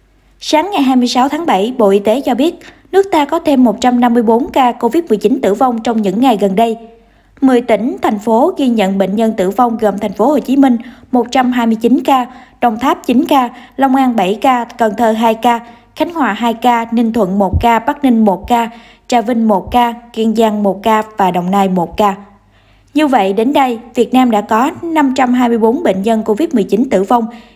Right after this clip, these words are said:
chiếm không phẩy năm mươi hai phần trăm tổng số ca mắc, một trăm lẻ một ngàn một trăm bảy mươi ba trường hợp dương tính. Một số chuyên gia y tế nhận định, tỷ lệ tử vong do covid mười chín tại Việt Nam có thể tăng nhiều so với giai đoạn trước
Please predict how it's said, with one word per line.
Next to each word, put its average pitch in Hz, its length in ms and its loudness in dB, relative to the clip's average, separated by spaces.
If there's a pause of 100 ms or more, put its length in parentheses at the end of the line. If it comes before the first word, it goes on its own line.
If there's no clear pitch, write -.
(120)
chiếm 285 200 0 (120)
không 262 200 0
phẩy 220 140 -2
năm 254 160 2
mươi 233 120 0
hai 233 220 0
phần 220 200 -4
trăm 220 320 0
tổng 190 180 0
số 294 180 0
ca 262 160 0
mắc, 294 200 2 (360)
một 262 200 2
trăm 269 160 2
lẻ 233 100 2
một 247 300 0
ngàn 208 240 0
một 196 180 0
trăm 214 220 -2
bảy 185 140 0
mươi 277 120 0
ba 233 160 0
trường 196 220 -4
hợp 185 280 -6
dương 196 160 0
tính. 208 220 0 (920)
Một 269 200 2
số 294 260 2
chuyên 262 140 0
gia 254 120 4
y 240 100 2
tế 233 220 0
nhận 254 220 -2
định, 196 220 0 (280)
tỷ 254 100 0
lệ 240 200 0
tử 214 160 -2
vong 247 280 0
do 247 80 0
covid 240 300 0
mười 269 120 0
chín 247 260 0
tại 208 120 2
Việt 190 200 -4
Nam 226 180 0
có 277 100 -2
thể 208 180 -2
tăng 233 280 0
nhiều 208 300 4
so 247 240 0
với 254 180 -2
giai 254 140 0
đoạn 190 220 0
trước 339 240 0